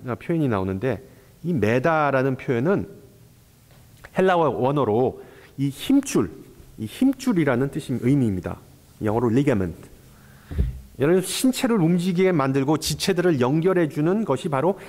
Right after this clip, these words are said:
힘줄인 것처럼 그리스도의 몸을 구성하는 사랑이라는 힘줄이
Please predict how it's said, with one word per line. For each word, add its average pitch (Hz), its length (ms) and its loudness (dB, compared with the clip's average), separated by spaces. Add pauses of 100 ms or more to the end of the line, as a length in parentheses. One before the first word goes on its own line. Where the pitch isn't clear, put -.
(100)
힘줄인 220 580 0
것처럼 147 640 0 (420)
그리스도의 220 560 2
몸을 175 320 2
구성하는 170 580 0
사랑이라는 185 680 2
힘줄이 190 540 -2